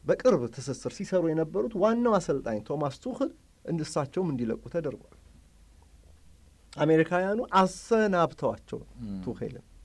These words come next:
Speaker 1: እንጂ ቱሄል ፈልገው አይደለም። መጀመሪያውኑ የቱሄልና የነ-፣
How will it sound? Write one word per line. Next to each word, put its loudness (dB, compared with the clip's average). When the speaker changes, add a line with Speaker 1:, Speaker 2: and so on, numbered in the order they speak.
Speaker 1:
እንጂ -4
ቱሄል -2
ፈልገው -2
አይደለም። -12
መጀመሪያውኑ 6
የቱሄልና 2
የነ-፣ 2